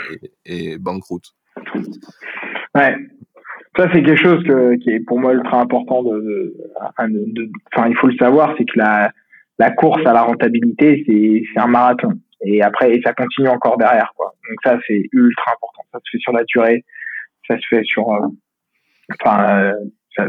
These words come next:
Speaker 2: ça demande de, de, de faire beaucoup de sacrifices, beaucoup d'efforts, et, et là, ça marche.
Speaker 1: Ouais, et puis c'est un truc que tu remets en question souvent. Genre, euh,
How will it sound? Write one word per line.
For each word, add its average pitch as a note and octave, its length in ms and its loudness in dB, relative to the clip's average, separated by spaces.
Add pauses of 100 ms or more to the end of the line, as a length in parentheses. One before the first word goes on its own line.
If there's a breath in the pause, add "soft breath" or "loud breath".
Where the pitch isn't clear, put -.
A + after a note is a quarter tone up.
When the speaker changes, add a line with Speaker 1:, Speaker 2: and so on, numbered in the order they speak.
Speaker 2:
ça A#2+ 80 0
demande B2 300 2
de, A2 160 2
de, A2 200 2
de A#2+ 220 2
faire A#2+ 200 2
beaucoup C#3 260 2
de C3+ 100 0
sacrifices, B2 500 2
beaucoup C3 280 2
d'efforts, B2+ 640 2
et, G2 180 -6
et G2 80 -14 (140)
là, A#2 200 0
ça A2 60 -4
marche. A2 320 -8 (720)
Speaker 1:
Ouais, B2 260 -4
et E2 40 -6
puis - 140 -12
c'est G2 140 -6
un F#2 80 -6
truc B2 180 -8
que A2+ 80 -8
tu - 140 -8
remets G2 220 -4
en G2 120 -6
question A2 360 -8
souvent. D#3 360 -6 (240)
Genre, F#2 360 -6
euh, F2 100 -4